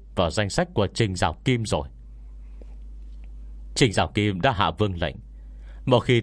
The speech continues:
tìm thấy chúng ta, nếu không giải thích được mình đã đi đâu, không có người nào làm chứng, thì lập tức sẽ xử quyết tại chỗ.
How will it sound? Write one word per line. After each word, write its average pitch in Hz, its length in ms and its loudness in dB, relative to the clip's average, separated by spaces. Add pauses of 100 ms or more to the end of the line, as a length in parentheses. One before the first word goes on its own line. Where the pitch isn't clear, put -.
tìm 95 180 2
thấy 117 260 2
chúng 123 260 0
ta, 90 200 0 (480)
nếu 123 120 8
không 110 180 6
giải 92 220 4
thích - 180 0
được 98 180 2 (220)
mình 101 240 4
đã 107 140 4
đi 98 160 0
đâu, 90 260 -2 (460)
không 131 200 6
có 196 120 8
người 110 180 6
nào 92 200 4
làm 90 220 2
chứng, 104 380 0 (220)
thì 135 120 6
lập 107 220 4
tức 185 140 4 (240)
sẽ 131 200 2
xử 127 320 2
quyết 170 220 4
tại 73 260 2
chỗ. 127 280 2